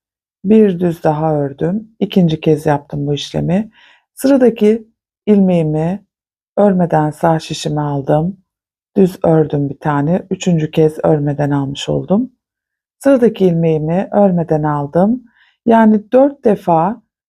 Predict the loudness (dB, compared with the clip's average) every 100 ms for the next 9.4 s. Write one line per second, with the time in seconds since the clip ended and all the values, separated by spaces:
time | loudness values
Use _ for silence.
0 | _ -20 -10 -4 2 4 4 2 0 0
1 | 0 0 0 0 0 2 0 0 -2 -2
2 | 2 2 2 0 -2 -4 _ _ _ _
3 | 2 2 0 _ -2 0 0 2 0 -6
4 | 2 2 4 0 0 -2 -2 -6 -12 _
5 | _ _ -2 0 2 0 2 2 2 0
6 | -4 -6 -2 0 0 0 0 0 0 0
7 | 0 -4 -2 -4 -6 -8 0 0 2 -2
8 | 0 2 2 0 -2 -4 0 -2 0 -2
9 | 0 -6 -10 -20